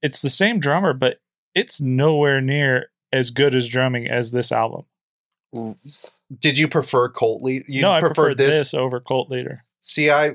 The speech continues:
Speaker 2: I did go and listen to, I, I'm familiar with Cult Leader, and
Speaker 1: Uh-huh.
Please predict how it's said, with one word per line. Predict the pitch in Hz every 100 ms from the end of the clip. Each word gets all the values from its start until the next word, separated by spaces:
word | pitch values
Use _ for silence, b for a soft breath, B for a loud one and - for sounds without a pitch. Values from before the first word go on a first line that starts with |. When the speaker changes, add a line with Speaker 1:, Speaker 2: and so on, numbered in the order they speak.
| -
Speaker 2:
I | 127
did | 127 127 120
go | 113 113 104
and | 104
listen | 101 113
to, | 98 -
I, | 120 135 131
I'm | 139 160
familiar | 196 165
with | 101
Cult | - 123 98
Leader, | 87 87
and | 139
Speaker 1:
Uh-huh. | 139 131